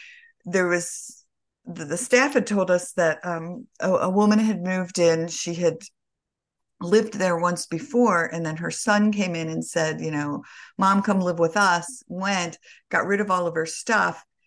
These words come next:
And then he decided, "Oh, she's too much to take care of.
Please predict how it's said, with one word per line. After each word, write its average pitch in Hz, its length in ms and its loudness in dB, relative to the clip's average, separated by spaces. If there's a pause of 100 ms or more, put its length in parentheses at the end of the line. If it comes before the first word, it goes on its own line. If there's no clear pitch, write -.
(160)
And 185 180 -6
then 180 160 -2
he 180 120 -4
decided, 165 480 0
"Oh, 185 180 2
she's 170 300 -10
too 190 160 -4
much 160 260 -2
to 160 100 -6
take 160 260 -2
care 190 300 0
of. 151 280 -2